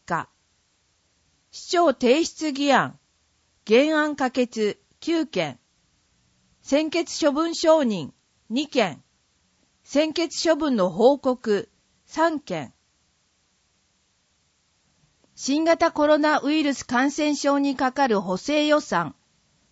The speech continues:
第二十号、第二十一号を計上した専決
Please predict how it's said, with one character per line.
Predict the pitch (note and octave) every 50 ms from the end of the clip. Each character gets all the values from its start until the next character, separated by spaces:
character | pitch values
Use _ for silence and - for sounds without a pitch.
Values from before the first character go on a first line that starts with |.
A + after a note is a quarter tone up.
| _ -
第 | G#3+ B3 D4 D4+ C4+
二 | A3+ A3 C4 C4+
十 | A#3+ D4+ F4+ F4 D4+
号、 | A3 F#3+ F3+ E3+ D3 A#2+ - _ _ _ _ _ _ _ _ _ _
第 | - A#3 D4 E4 D4 B3+
二 | A3 B3 D#4+ E4
十 | D#4 E4 D#4+ C#4 G#3+ -
一 | - F3+ - - - D4+ D4
号 | B3 B3 A3+ G#3 E3+ - _ -
を | F3+ F3 F3
計 | - - A#3+ B3 C#4
上 | B3 C4 B3+ B3+ B3+
し | - -
た | - A3 A3 A3+ - _ _ _ _ _ _ _
専 | - - C4+ D#4+ F4 D4+
決 | - F4+ - - -